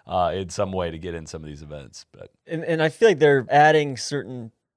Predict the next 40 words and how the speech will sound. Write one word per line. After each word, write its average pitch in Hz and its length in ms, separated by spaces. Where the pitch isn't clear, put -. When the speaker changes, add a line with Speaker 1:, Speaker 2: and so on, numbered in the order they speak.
Speaker 2:
things 127 460
here 123 180
and 113 160
there, 107 300
like 98 140
certain 113 360
little 110 280
qualifiers. 101 560
Hey, 117 180
must 117 280
have 117 120
played 113 260
in 110 100
Korn 117 240
Ferry 113 220
Finals 107 760
the, 110 140
in 107 260
one 113 140
of 107 60
the 110 40
last 104 300
three 110 220
years 101 400
to - 100
be 110 100
eligible 101 380
for - 140
this, - 180
that 123 160
sort 110 160
of - 80
thing. 98 160
I - 20
feel - 200
like 160 120
they're 135 120
trying 131 320
to 117 60
wean 117 440